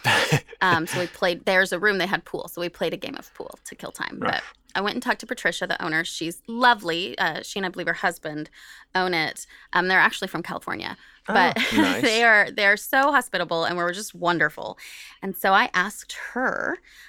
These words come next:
Speaker 2: about the haunting, and she said she's a skeptic. She didn't really believe in that, but there were a couple of things that happened, and she just doesn't know what to believe.
Speaker 1: <laughs>
Speaker 2: And so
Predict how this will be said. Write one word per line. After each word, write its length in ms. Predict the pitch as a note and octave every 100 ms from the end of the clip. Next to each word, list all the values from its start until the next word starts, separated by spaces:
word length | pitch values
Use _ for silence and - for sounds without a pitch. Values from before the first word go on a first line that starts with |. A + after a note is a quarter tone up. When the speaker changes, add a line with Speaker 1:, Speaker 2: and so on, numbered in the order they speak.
| -
Speaker 2:
about 400 | A3+ G3 E3+ -
the 60 | B3
haunting, 600 | - G#4 G#4 - - -
and 160 | - F#3+
she 280 | - - A3
said 440 | - G#3 G3 G3 - - - _
she's 260 | - A#3
a 40 | C4+
skeptic. 640 | - C4+ A3+ - F#3 G#3+ _ _ _ _ -
She 180 | - A3
didn't 60 | A#3
really 160 | C4
believe 280 | D4 D4 A#3+
in 80 | G3
that, 220 | E3 E3
but 100 | -
there 100 | A3
were 180 | B3 D#4+
a 60 | G#4+
couple 380 | - G#4+ G#4 E4+
of 100 | D4+
things 280 | A#3+ A3
that 100 | G#3
happened, 360 | F#3 F3+ - F3+
and 100 | F3
she 220 | - - G#3
just 200 | G3+ -
doesn't 380 | E3 D#3+ -
know 300 | - F#3 E3
what 200 | D#3+ - -
to 80 | -
believe. 1080 | - - - - A#2 - A2+ - - - -
Speaker 1:
<laughs> 40 | - A#2+ - D#3 - - - -
Speaker 2:
And 160 | C4 B3+
so 360 | - B3 A#3+